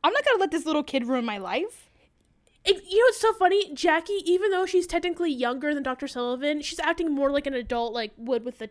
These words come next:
Speaker 1: Yeah.
Speaker 2: teenager than she, than Doctor Sullivan is.
Speaker 1: I mean, she's not perfect. I mean, she wants a
Speaker 2: No.
Speaker 1: guy that's dating a younger girl, and
Speaker 2: Yeah.
Speaker 1: for some unknown reason. But
Speaker 2: Mm-hmm.
Speaker 1: again, she's like, "I'm not gonna put up with this. I'm older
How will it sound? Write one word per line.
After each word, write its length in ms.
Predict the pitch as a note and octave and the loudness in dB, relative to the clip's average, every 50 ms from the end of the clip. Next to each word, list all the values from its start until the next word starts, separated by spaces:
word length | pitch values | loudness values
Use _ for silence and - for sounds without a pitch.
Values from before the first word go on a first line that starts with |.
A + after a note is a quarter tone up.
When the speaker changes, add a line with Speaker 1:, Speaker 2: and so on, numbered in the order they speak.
| - | -6
Speaker 1:
Yeah. 200 | - B3+ B3+ A3+ | -2 0 0 0
Speaker 2:
teenager 140 | F3+ A3+ A#3+ | 0 -4 -6
than 160 | A3+ G#3+ A3 | -8 -10 -12
she, 180 | G#3+ - B3 A#3 | -12 -12 -12 -12
than 260 | G3+ - A3+ A#3 A#3 | -10 -6 -6 -6 -4
Doctor 240 | A#3 A#3+ A#3+ - A#3 | -4 -6 -6 -6 -8
Sullivan 540 | - A#3+ A#3 A#3+ A#3+ G3+ G3 G3 F#3+ F#3 - _ - | -8 -6 -4 -4 -6 -6 -10 -14 -16 -18 -18 _ -16
is. 320 | A3 G3+ E3+ E3 - - - - - | -16 -16 -14 -16 -16 -18 -20 -4 2
Speaker 1:
I 80 | - D4+ | 4 6
mean, 160 | D4+ E4 E4 D#4 | 6 6 4 4
she's 180 | D#4 F#4 G4 | 2 2 2
not 200 | G#4+ G#4 F#4+ - | 4 4 2 2
perfect. 460 | - D4+ C#4+ C#4+ - F4 F#4 - - - | 2 0 -2 0 0 -2 -4 -4 -4 -4
I 60 | C4 | -2
mean, 140 | B3+ C4 B3 | -2 -2 -4
she 120 | - C#4 | -4 -2
wants 180 | C4+ C#4 C#4 D4 | 0 2 2 2
a 40 | B3+ | 2
Speaker 2:
No. 40 | A3+ | 2
Speaker 1:
guy 140 | B3 A#3+ A#3+ | 0 0 0
that's 140 | A#3+ A#3 - | 0 -2 -4
dating 240 | - A#3 A3+ A3+ A3 | -4 -6 -6 -6 -6
a 40 | A3 | -8
younger 300 | G#3+ G#3+ G#3+ G#3 G#3+ G#3+ G3+ | -8 -8 -10 -10 -10 -10 -10
girl, 420 | G3 G3 G3+ G#3 A3 A#3+ B3+ - - | -8 -8 -6 -6 -8 -8 -10 -12 -12
and 160 | - G#3 - | -12 -10 -6
Speaker 2:
Yeah. 360 | A3+ A#3 G#3+ F3+ E3 E3+ - - _ _ _ _ - - _ _ | -4 -4 -2 -2 -4 -6 -10 -14 _ _ _ _ -20 -20 _ _
Speaker 1:
for 320 | _ - A#3 A3+ A3 G#3+ | _ -10 -8 -8 -6 -8
some 380 | G#3 - A3+ G#3+ G#3 G#3 F#3+ - | -8 -10 -10 -8 -8 -8 -10 -10
unknown 320 | - G#3 G#3 G3+ G3+ G3+ G3+ | -10 -10 -8 -8 -10 -10 -10
reason. 380 | G3 G#3+ A3+ A#3 C#4+ D#4 D4+ | -8 -8 -6 -2 0 0 0
But 260 | A#3+ - C4 B3 A#3+ B3+ | 0 2 2 2 2 2
Speaker 2:
Mm-hmm. 280 | B3+ A#3 A#3 A#3 A#3 | -2 -8 -6 -2 0
Speaker 1:
again, 540 | B3+ B3+ A3 B3 A#3 A3+ A#3 C4 D4+ E4+ E4 - _ _ _ _ _ _ _ _ | 0 0 0 0 -2 -2 -2 -2 -2 -4 -6 -12 _ _ _ _ _ _ _ _
she's 200 | - - C#4+ C4 | -6 -4 -2 -2
like, 120 | C4 - - | -2 -2 -2
"I'm 80 | E4 | -4
not 120 | A4+ D5 C#5+ | -6 -6 -6
gonna 100 | C#5+ - | -4 -2
put 120 | - C4 | 0 -2
up 80 | A3 G3+ | -2 -2
with 120 | G3+ - | -6 -8
this. 280 | - F#3+ A3 D4+ E4+ - | -6 -4 -4 -4 -4 -2
I'm 140 | F#4 G#4 A4 | -2 0 2
older 240 | G#4 B4 C5 C#5 | 4 4 4 4